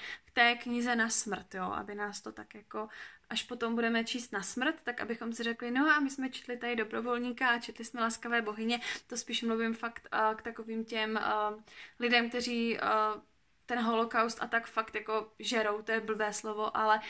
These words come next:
které to hodně zajímá, jinak samozřejmě na smrt můžete přijít, i když nebudete tyhle knížky mít přečtené. Nicméně jsem se snažila, aby to dávalo smysl a právě to na sebe nějakým způsobem navazovalo.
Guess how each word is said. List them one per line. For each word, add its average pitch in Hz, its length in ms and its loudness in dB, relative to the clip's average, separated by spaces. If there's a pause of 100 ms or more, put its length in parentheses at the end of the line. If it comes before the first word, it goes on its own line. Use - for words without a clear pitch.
(120)
které 240 280 2
to 240 100 2
hodně 240 280 0
zajímá, 214 460 4
jinak 208 260 -2
samozřejmě 214 540 -2
na 208 100 -2
smrt - 360 -8
můžete 214 340 -4
přijít, 214 340 -6
i - 80 -10
když 208 220 -6
nebudete 214 420 -10
tyhle 220 260 -8
knížky 220 340 -12
mít 233 160 -4
přečtené. 214 600 -8 (480)
Nicméně 254 340 2
jsem 254 160 -2
se 247 100 -6
snažila, 233 400 2
aby 226 200 0
to 233 120 -8
dávalo 226 380 0
smysl 220 440 -4
a 214 80 0
právě 214 300 -2
to 220 120 -6
na 214 100 -6
sebe 214 260 -6
nějakým 214 320 -4
způsobem 220 560 -6
navazovalo. 202 640 -4